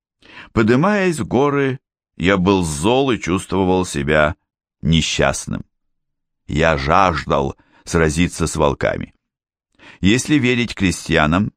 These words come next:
стая состояла из пяти зверей,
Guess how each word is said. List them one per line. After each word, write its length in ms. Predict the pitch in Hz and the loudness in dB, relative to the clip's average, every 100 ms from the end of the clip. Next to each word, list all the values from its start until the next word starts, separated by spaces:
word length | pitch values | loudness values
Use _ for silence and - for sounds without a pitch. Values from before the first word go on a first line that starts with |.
| _ _ _ _ | _ _ _ _
стая 520 | - - 98 107 120 | -16 0 2 4 0
состояла 720 | 120 113 - 90 90 101 104 | -2 -4 0 2 4 4 2
из 280 | - 95 - | 0 -6 -6
пяти 380 | - 101 - 92 | -2 -2 0 -2
зверей, 640 | 69 76 67 71 92 113 | 0 -2 -2 0 0 -4